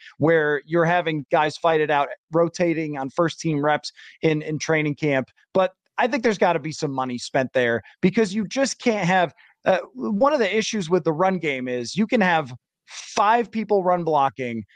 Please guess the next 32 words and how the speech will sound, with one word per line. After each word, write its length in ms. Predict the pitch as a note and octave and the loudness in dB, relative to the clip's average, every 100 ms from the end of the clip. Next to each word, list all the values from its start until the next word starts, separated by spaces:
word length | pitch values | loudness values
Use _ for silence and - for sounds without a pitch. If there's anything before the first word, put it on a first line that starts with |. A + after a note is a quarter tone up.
| - | 0
and 140 | E3+ | 2
if 120 | E3 | 2
one 400 | C#3+ F#3+ B3 B3+ | 0 2 2 2
messes 400 | A#3 A3 - F3 | 0 0 -2 0
up, 320 | G3 C#3+ A2+ _ _ _ _ _ | 2 2 -2 _ _ _ _ _
it's 180 | A3 G#3+ | -2 2
not 180 | C4 C#4 | 2 2
gonna 160 | D4+ A#3+ | 2 0
crush 460 | - A3+ A3+ - | 0 0 0 0
your 180 | F#3+ F3+ | -2 2
overall 640 | G3+ F#3 E3+ F#3 G3+ F#3+ - | 2 4 4 6 4 2 -2
P 120 | E3 | -4
F 200 | D#3 - | -4 -2
F 200 | D3 - | -4 -4
grade, 360 | D3 C#3+ C3 A#2+ | -2 0 0 -2
for 100 | D3 | -2
example, 380 | C#3 C3+ C3+ | 0 0 2
'cause 160 | F#3+ D3 | 0 -2
four 280 | - A3 C4 | 0 2 4
guys 260 | F3+ D#3 | 2 0
did 120 | D3 D#3+ | -2 -2
a 40 | |
great 220 | D3+ D#3+ | 0 0
job, 280 | G#3 G#3 C#3+ - _ | 2 2 2 -4 _
but 100 | G3 | 0
that 240 | G3+ A#3+ F#3+ | 2 2 2
one 260 | G#3 A#3 | 2 2
mistake 520 | A3 G3 - A3+ B3+ - _ _ _ - | 0 -4 0 2 0 -6 _ _ _ -2
can 200 | A3 F#3 | 0 0
ruin 360 | F#3 A#3 G#3 | 0 2 2
the 100 | F3+ | 0
play. 480 | - G#3+ A#3+ A#2+ D2+ | -2 0 2 0 -6